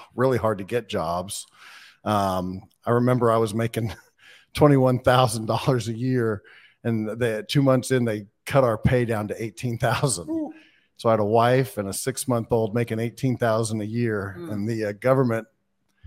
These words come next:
Speaker 1: thought I was so poor with one child, they gave me a twenty-five hundred dollar refund on my taxes and gave me a
Speaker 2: Nice.
Speaker 1: check. So,
Speaker 2: Nice.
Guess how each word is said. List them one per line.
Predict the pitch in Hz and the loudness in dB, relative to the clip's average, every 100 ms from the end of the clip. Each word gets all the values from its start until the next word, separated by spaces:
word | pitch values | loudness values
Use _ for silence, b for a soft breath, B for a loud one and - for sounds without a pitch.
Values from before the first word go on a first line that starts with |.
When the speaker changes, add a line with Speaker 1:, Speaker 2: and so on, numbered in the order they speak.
| b _ | b _
Speaker 1:
thought | 117 113 | 2 2
I | 120 | 2
was | 113 107 | 0 0
so | 120 113 | -2 -2
poor | - 131 120 | 0 0 2
with | 110 107 | 0 -4
one | 113 120 | -4 -4
child, | 110 120 120 104 | -2 2 2 2
they | 92 | -2
gave | 95 107 | -6 -6
me | 110 | -6
a | |
twenty-five | 98 - 117 110 101 104 | -8 -4 -4 -2 -2 -4
hundred | 117 110 101 | -4 -6 -4
dollar | 110 110 107 | -2 -2 -2
refund | 107 123 - 120 | -2 -2 -2 -2
on | 113 107 | -2 -4
my | - | -8
taxes | - 113 107 113 107 | -4 -2 -2 -6 -6
and | 113 | -2
gave | 123 | 0
me | 123 | 0
a | |
Speaker 2:
Nice. | 110 | -2
Speaker 1:
check. | - 123 117 - | -2 0 0 -2
So, | - 123 107 | -4 0 0
Speaker 2:
Nice. | 117 104 - - | -2 -6 -14 -20